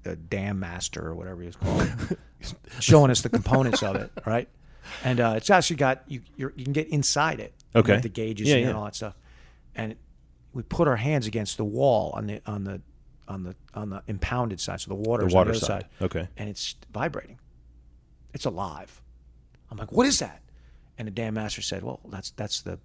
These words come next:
Speaker 1: that's just the tension."
Speaker 2: Whoa. That's
Speaker 1: And he said,
Speaker 2: terrifying.
Speaker 1: "Yeah, no, it is. That water wants to get down
Speaker 2: Yeah.
Speaker 1: stream. It does not wanna be impounded.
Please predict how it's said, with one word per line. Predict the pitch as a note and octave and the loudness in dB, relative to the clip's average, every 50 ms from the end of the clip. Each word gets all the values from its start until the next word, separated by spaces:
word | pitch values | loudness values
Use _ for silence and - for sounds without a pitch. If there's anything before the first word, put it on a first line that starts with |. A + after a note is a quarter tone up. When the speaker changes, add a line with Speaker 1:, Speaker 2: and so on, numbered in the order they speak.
| - - - | -18 -20 -14
Speaker 1:
that's | - - G2 - | -10 -10 -8 -6
just | - - - - | -6 -8 -8 -10
the | - | -12
tension." | - - - - B2 C#3+ - - - D2 - - - - _ _ - - _ - - - _ - - - - | -12 -10 -8 -8 -8 -6 -8 -10 -12 -14 -16 -20 -20 -20 _ _ -20 -20 _ -20 -20 -20 _ -20 -18 -12 -10
Speaker 2:
Whoa. | G2+ F2 G#2 C3+ B2 F#2+ B1+ A#1+ - - - - - - - - | -4 -2 0 0 0 -2 -4 -6 -10 -16 -20 -20 -20 -20 -20 -8
That's | - E3 F3 - | -6 -6 -4 -4
Speaker 1:
And | A2 - | -2 0
he | - | 0
said, | F3 | 4
Speaker 2:
terrifying. | - G#2 D2+ D2 D#2 - - - D#3 C#3+ | 4 2 2 2 -6 -6 -6 0 4 8
Speaker 1:
"Yeah, | F#3 A3+ D#3 | 10 10 10
no, | C3+ E3+ D#3 C#3 | 10 10 8 10
it | F3 | 8
is. | F3+ A#2+ | 8 6
That | B2+ C3 B2+ | 6 2 2
water | A2+ B2 D3+ F3 C#3 A2+ | 4 6 6 6 6 6
wants | G#2+ G2 F2 G#2 C3+ D3 D3 - - - | 2 -2 -2 -2 0 0 0 -2 -4 -6
to | - G#2 | -6 -8
get | F2+ G#2+ F#2+ - | -8 -8 -8 -8
down | G#2+ G2 F#2 F#2 F2 E2+ - - - - - | -10 -8 -8 -8 -10 -12 -14 -20 -20 -10 -2
Speaker 2:
Yeah. | - G2 A#2 C#3+ | 0 2 4 4
Speaker 1:
stream. | A2+ - - - D3 C#3 F#2 - - - - - - - - - - - | 2 0 -2 -4 -4 -4 -4 -8 -14 -20 -20 -20 -20 -20 -20 -20 -8 -6
It | - B2 - | -6 0 2
does | D#3 C3 A2+ | 2 2 4
not | C3 C3 C3+ C3+ | 2 0 0 -2
wanna | A#2+ A#2 A2+ G#2+ | -2 -2 -2 -2
be | G2 A2 G#2+ | -2 -4 -4
impounded. | G2 F2 - - C3+ C3+ C3 G#2+ F#2 - - | -4 -6 -4 -4 -2 -2 -2 -2 -6 -10 -14